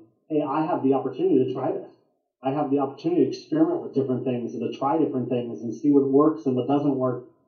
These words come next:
and then come back and try these things that worked." You know, and I think that that's an opportunity that people, you know, we, we sit here and we think, "Yeah, this is stressful and yeah, this is tough."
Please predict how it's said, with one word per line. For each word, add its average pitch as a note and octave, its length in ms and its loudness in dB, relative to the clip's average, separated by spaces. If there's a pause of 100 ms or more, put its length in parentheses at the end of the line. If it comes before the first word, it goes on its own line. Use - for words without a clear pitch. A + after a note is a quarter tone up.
and C3 140 2
then C#3+ 240 4
come C#3 180 0
back C#3 500 -2 (520)
and C3 260 -2
try D3+ 220 4
these C3+ 180 4
things C#3 240 4
that B2+ 180 -2 (440)
worked." - 480 -4 (440)
You B2+ 180 -2
know, B2+ 160 -2
and B2+ 120 -2
I B2 60 -6
think C3+ 200 0
that C3+ 120 0
that's C3+ 320 -2
an C#3 160 0
opportunity D3+ 720 6
that B2+ 180 2
people, C3+ 480 4
you D3 80 4
know, C3+ 120 4
we, C3+ 260 2
we D3 200 4
sit E3 140 0
here D#3 140 0
and C#3 100 4
we C3 160 4
think, C3+ 280 0
"Yeah, D#3 220 4
this D3 180 0
is C3 160 -8
stressful D3+ 440 2
and C3 80 2
yeah, C3 220 4
this C3 160 -4
is B2 220 -4
tough." D3 320 0